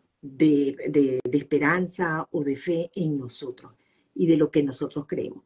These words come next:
Entonces, pónganlo a dormir todos los santos días. Cada vez que se despierte, pónganlo a dormir. Ustedes tienen ese poder.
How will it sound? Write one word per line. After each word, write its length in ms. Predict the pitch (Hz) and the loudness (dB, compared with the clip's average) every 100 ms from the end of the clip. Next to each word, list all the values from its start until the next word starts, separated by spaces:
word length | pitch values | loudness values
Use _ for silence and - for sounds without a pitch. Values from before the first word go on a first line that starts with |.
| _ _ _ | _ _ _
Entonces, 340 | - 185 175 | 2 4 4
pónganlo 460 | - 147 151 220 254 | 4 4 6 2 0
a 40 | 240 | 0
dormir 560 | 185 156 160 208 226 - | 0 -2 -2 -4 -6 -8
todos 320 | 135 139 185 | -6 -2 -4
los 140 | 196 | -4
santos 420 | - 147 143 170 170 | -8 -6 -6 -8 -6
días. 320 | 196 220 226 _ _ _ - | -6 -6 -10 _ _ _ -2
Cada 160 | 156 | 2
vez 100 | 160 | 2
que 100 | 202 | 0
se 140 | 190 185 | 0 0
despierte, 1000 | 143 - - 196 202 254 - 285 277 - | 0 -4 -8 -2 0 -2 -6 -6 -6 -6
pónganlo 460 | - 165 165 202 190 | -2 0 0 -4 -2
a 60 | 160 | -2
dormir. 440 | 139 139 160 226 | -2 -4 -6 -4
Ustedes 320 | 220 - 156 - | -4 -4 -4 -2
tienen 300 | 180 170 147 | -2 -2 -6
ese 240 | 143 190 | -6 -10
poder. 440 | - 135 156 226 | -10 -8 -6 -6